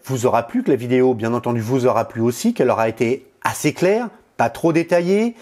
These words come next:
pas trop concise, pas trop compressée. Bref, j'espère juste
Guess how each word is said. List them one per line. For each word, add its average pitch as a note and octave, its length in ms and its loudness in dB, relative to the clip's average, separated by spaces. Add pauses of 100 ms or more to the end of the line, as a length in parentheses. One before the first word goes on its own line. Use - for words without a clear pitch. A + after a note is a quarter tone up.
(580)
pas C#3+ 140 0
trop C#3 400 -2 (140)
concise, G#3 680 0
pas C#3 180 0
trop D3+ 560 -2 (280)
compressée. G3 840 0 (400)
Bref, C3 440 0 (180)
j'espère B2+ 480 -2
juste D#3 340 -6